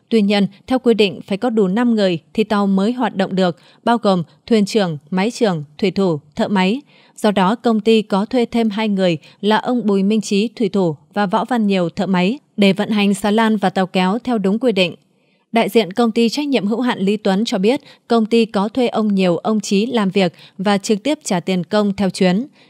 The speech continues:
Còn vì sao lại có sự khác biệt về thuyền viên thì công ty không hiểu được. Chuyến xà lan gặp sự cố là chuyến chở đá hộc thứ năm được thực hiện để chở đá từ cảng Kỳ Hà ra đảo Lý Sơn. Tối ngày hai mươi tư tháng tư, ông Nguyễn Xuân Sang,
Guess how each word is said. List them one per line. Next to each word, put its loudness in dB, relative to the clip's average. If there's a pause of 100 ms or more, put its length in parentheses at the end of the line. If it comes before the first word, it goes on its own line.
Còn 2
vì 2
sao -2
lại 0
có -2
sự -4
khác -4
biệt 2
về -2
thuyền -2
viên 2 (280)
thì 0
công 0
ty 2
không -2
hiểu 0
được. 0 (420)
Chuyến 2
xà 0
lan 2
gặp -2
sự -6
cố 2 (140)
là 0
chuyến 0
chở -2
đá -2
hộc -4
thứ -2
năm 2 (240)
được 2
thực -4
hiện 0
để 0
chở -2
đá 0
từ 0
cảng -4
Kỳ 0
Hà 0 (100)
ra -4
đảo -2
Lý 0
Sơn. 0 (920)
Tối 2
ngày 0
hai 0
mươi 0
tư 2
tháng -4
tư, 2 (280)
ông 0
Nguyễn 0
Xuân -2
Sang, 0